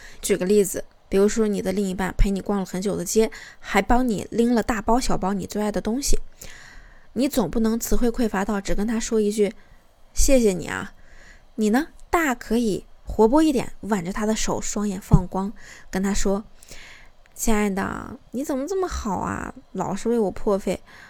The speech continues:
这次啊，你买的这些东西，我可全要省着用，因为这些瓶瓶罐罐呀，装的都是你对我的爱，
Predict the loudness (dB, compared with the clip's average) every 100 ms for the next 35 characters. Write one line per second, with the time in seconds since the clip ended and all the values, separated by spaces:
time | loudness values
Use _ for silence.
0 | -20 _ _ _ -2 0 0 0 -2 0
1 | -2 -4 -4 -4 0 0 0 -2 -4 -6
2 | -4 -4 0 0 0 -2 -2 -2 -4 -4
3 | -6 -6 -6 -8 -14 -20 -20 -6 0 2
4 | 4 6 6 6 2 0 0 0 0 0
5 | -2 0 2 4 4 4 2 0 0 0
6 | 0 -2 -4